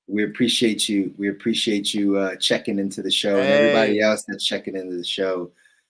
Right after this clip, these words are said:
Speaker 1: We appreciate you guys. This is, like, episode, like, eighty-two or something, eighty-three. I don't even know what we're
Speaker 2: Somewhere
Speaker 1: on right
Speaker 2: in
Speaker 1: now.
Speaker 2: there.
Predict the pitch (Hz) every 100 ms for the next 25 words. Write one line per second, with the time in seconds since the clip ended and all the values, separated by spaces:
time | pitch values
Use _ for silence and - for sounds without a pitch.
0 | _ - 92 92 - - 104 - 107 95
1 | 101 98 104 98 95 - _ _ - 101
2 | 98 95 95 98 101 95 101 90 85 80
3 | - 101 101 101 98 - 101 98 98 95
4 | - 98 95 95 95 90 98 95 - 82
5 | 95 92 90 87 82 85 90 87 80 85
6 | 85 98 123 120 113 107 -